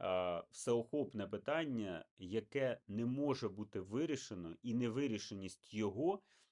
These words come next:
як переговорної позиції, призводить до того, що все інше просто розвалюється. А от якщо поки що відтермінувати питання в-, входження України до нато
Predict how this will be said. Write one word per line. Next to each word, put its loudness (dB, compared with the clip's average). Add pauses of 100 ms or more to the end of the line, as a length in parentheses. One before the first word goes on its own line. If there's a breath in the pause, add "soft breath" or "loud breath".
(240 soft breath)
як 0
переговорної 0
позиції, -6
призводить 0
до 2
того, 0
що -4
все -2
інше -4
просто -2
розвалюється. -4 (460 loud breath)
А -2
от -2
якщо -2
поки 0
що -6
відтермінувати -2
питання -6
в-, -14 (280)
входження -4
України -6
до -4
нато 0